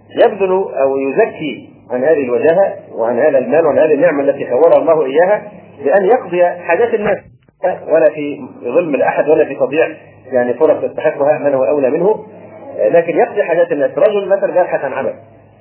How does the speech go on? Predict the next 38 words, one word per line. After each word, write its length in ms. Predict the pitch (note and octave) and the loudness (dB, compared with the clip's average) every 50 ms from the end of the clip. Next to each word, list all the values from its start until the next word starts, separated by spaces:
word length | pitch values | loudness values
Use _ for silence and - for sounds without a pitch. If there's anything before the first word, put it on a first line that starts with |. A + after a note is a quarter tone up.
| _ - | _ -6
يبحث 220 | - - A3+ F#3 | -4 -2 0 0
عن 120 | F#3 F3 | 0 2
عمل 180 | G3+ G#3+ G3+ F3 | 2 2 2 2
معناه 240 | E3 E3+ G3 F3+ F#3 | 2 0 2 0 0
أنه 120 | F3+ F3+ | 2 2
يعني 520 | F3 E3+ E3 E3 - D3 D3 C#3+ D3 D3 C#3+ | 2 4 4 2 2 2 0 0 0 0 -2
يتحرى 540 | - C#3+ D3 C#3+ D3+ - - A3 A3 G#3 | 0 0 0 0 0 0 0 2 2 2
الحلال، 420 | F#3+ F#3+ G3 G3 A3+ - - - - - - - | 0 0 0 0 0 0 0 -2 -10 -18 -16 -10
يريد 260 | C3+ D3+ G3 G#3 - - | -2 -2 -2 -2 0 -2
فرصة 280 | G#3+ G#3 - E3 D3 C#3+ | -2 0 0 -2 -2 0
عمل 400 | B2+ D#3+ F3+ F#3 F#3 F#3 F#3 - - - - - - - - - | -2 2 2 2 2 2 -4 -12 -18 -20 -20 -20 -20 -20 -20 -16
لكي 140 | - F3 F3+ | 0 2 2
يتكسب 500 | F#3 E3+ - - - - - - D3+ D3+ | 2 2 0 0 0 0 0 0 -2 -2
من 100 | D3 C#3 | -4 -2
حلال. 280 | D3 D3 D3 - - - - - - | 0 0 2 0 0 -4 -10 -4 0
ماذا 260 | D#3 F3+ - F3 - | 2 4 4 4 4
سيفعل؟ 320 | D#3 D3+ D3+ C#3 B2 C3 - - - - - _ _ _ _ _ _ _ - | 4 2 2 2 -2 -6 -6 -10 -18 -20 -20 _ _ _ _ _ _ _ -4
فإذا 280 | D3 D#3+ D#3+ - - | 0 2 2 2 2
أتاك 220 | C#3 - A3 A3 A3 - - - - | 2 2 2 0 0 -4 -14 -6 -4
كي 140 | D#3+ D#3+ D3 | -2 -2 -2
تعينه 400 | D3+ E3+ E3+ F3+ E3 D3+ C#3 B2+ | -4 -4 -4 -2 0 0 0 2
على 320 | C3 C3 B2+ B2+ - - - - - | 2 2 0 0 -2 -6 -12 -16 -12
يعني 340 | - G#2 G#2+ A2 A#2 A2+ A#2 | -10 -8 -6 -4 -4 -4 -4
البحث 320 | A2+ A#2 D3 - - D3+ B2+ | -4 -4 -4 -4 -2 -2 -4
عن 100 | A#2+ A#2+ | -4 -4
فرصة 280 | C#3 C#3 C3+ A2+ A2+ | -6 -8 -8 -6 -4
عمل، 120 | A#2+ C3+ C#3 | -2 0 0
واجبك، 420 | E3 E3+ G3 B3 A#3 G#3 - C#3 A2+ G2 - - - - - - - _ - _ _ - - G#2 | 0 2 2 0 0 0 0 0 0 0 -2 -6 -16 -20 -20 -20 -20 _ -20 _ _ -16 -8 -4
آه، 160 | G#2+ A2 A2+ | -2 0 0
وحق 360 | A2+ A#2 - F#3+ F#3 - - | 0 2 0 0 -2 0 -2
أخيك 300 | D3 A#2+ G#2+ D#3+ - - | -4 -2 -2 -4 -4 -4
المسلم 360 | B2+ B2+ D3+ D#3+ C#3 A#2+ A2+ A2 | -4 -4 -4 -6 -6 -6 -6 -4
عليك 180 | D3 D#3+ D#3 | -4 -4 -4
أن 280 | D3 C3+ D3 C#3 C3 D3 | -2 -2 -4 -4 -2 0
تبذل 400 | G3 A3 G#3 G#3 F3+ G3 G3+ A3+ - - - - - | 0 0 0 0 -2 0 0 0 0 0 -4 -12 -6
كل 280 | - - B3 A3+ F#3 F#3 | 0 0 2 4 4 2
ما 60 | F#3 | 2
تستطيع 380 | E3 D#3+ C3+ - B2+ - - | 2 0 -2 -2 -4 -4 -4